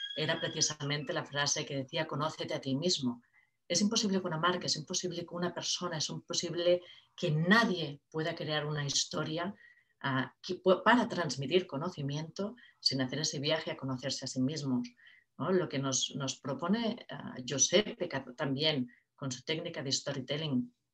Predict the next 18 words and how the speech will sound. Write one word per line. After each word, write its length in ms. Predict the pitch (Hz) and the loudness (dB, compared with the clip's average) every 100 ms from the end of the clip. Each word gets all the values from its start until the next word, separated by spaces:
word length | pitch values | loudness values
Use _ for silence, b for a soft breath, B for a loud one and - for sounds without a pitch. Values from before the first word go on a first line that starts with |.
| _ | _
para 160 | 135 123 | -6 -4
las 160 | 120 | 0
empresas, 640 | 127 123 147 160 - 185 - | 2 2 0 0 0 -2 -4
para 220 | - 120 | -8 -8
los 120 | 123 | -4
seres 280 | - 135 127 | -2 -2 -2
humanos, 360 | 139 135 160 - | 0 0 0 -6
para 200 | 151 143 | -8 -8
cualquier 580 | - 147 - - 196 - | -4 -4 -2 2 2 0
persona, 540 | 156 - 143 160 208 B B B B B - | -4 -4 -4 -4 -4 B B B B B -6
es 160 | 139 | -4
precisamente 920 | - 151 151 143 147 156 156 175 180 - b b _ | -4 -6 -4 -4 -4 -4 2 4 4 -6 b b _
hacer 280 | - 127 147 | -8 -4 -4
este 180 | 151 147 | -2 -2
viaje 300 | 147 143 156 | 0 0 -2
del 160 | 147 | 0
héroe 260 | 143 147 151 | 0 0 0
también 640 | 135 135 139 151 147 139 | -2 0 2 2 2 -2